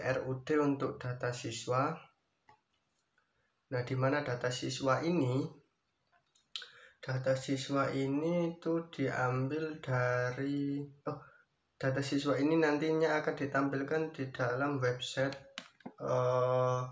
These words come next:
informasi kelulusan. Misalkan di sini saya kasih, eh,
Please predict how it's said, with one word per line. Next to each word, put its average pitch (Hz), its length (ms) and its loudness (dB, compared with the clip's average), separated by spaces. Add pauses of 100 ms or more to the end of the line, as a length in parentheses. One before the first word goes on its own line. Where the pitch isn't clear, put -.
(680)
informasi 135 1400 4
kelulusan. 139 600 2 (240)
Misalkan 131 440 -4
di 131 120 0
sini 143 280 -2
saya 147 800 4 (840)
kasih, 143 840 -2 (1400)
eh, 131 680 8